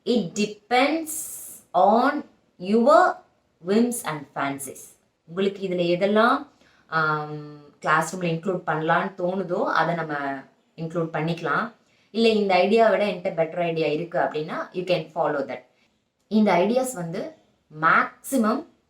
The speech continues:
சக்சஸ் பார்த்த ஐடியாஸ் மட்டும்தான் நான் வந்து ஷேர் பண்றேன். கிராமரை எதுல இருந்து ஸ்டார்ட் பண்ணலாம்? கிராமர் டாபிக்ஸ் எடுத்துட்டோம்னா நிறைய இருக்கு. என்னுடைய வீடியோஸ் கண்டினியூஸா ஃபாலோ பண்ணிட்டு இருக்கிறவங்களுக்கு, என்னோட ஃபாலோவர்ஸ்க்கு தெரியும்,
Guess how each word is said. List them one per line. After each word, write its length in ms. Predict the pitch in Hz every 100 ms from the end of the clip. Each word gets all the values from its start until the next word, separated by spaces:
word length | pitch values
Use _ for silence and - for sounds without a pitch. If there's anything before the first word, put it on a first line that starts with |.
| _ -
சக்சஸ் 380 | 180 - 233 -
பார்த்த 420 | 170 165 - 185
ஐடியாஸ் 340 | 151 151 143 -
மட்டும்தான் 440 | 143 - 165 180
நான் 140 | 143 127
வந்து 160 | 135
ஷேர் 280 | 135 131 120
பண்றேன். 300 | 127 127 - _ _ _ _ _ _ _ _ _ _ _ _ _ _ _ _
கிராமரை 600 | 196 214 240 330 277 175 208 -
எதுல 280 | 190 214 240
இருந்து 200 | 185 190
ஸ்டார்ட் 260 | - 147 135
பண்ணலாம்? 260 | 135 131 117
கிராமர் 380 | 156 175 226 220
டாபிக்ஸ் 380 | 165 170 160 156
எடுத்துட்டோம்னா 500 | 151 - 151 135 175 165
நிறைய 400 | 139 160 190 220 220
இருக்கு. 200 | 147 - _ _ 170
என்னுடைய 480 | 196 262 311 277 202 160
வீடியோஸ் 600 | 190 214 220 185 262 - - _ _ _ _ _ _ 190
கண்டினியூஸா 600 | 208 226 233 220 214 220
ஃபாலோ 300 | 190 175 185
பண்ணிட்டு 320 | 175 160 156
இருக்கிறவங்களுக்கு, 540 | 151 147 143 143 - -
என்னோட 280 | 185 214 240
ஃபாலோவர்ஸ்க்கு 640 | - 180 170 175 175 - 175 -
தெரியும், 440 | 151 143 151 240